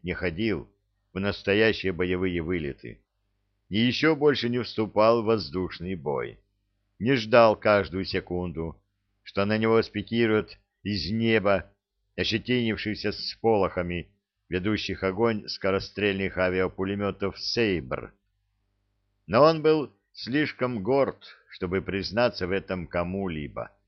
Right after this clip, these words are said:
кроме себя самого. Более того,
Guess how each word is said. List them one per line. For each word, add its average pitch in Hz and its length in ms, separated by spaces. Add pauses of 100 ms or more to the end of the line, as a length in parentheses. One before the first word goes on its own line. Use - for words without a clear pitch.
(280)
кроме 131 560 (220)
себя 87 440
самого. 69 600 (1500)
Более 131 380
того, 71 360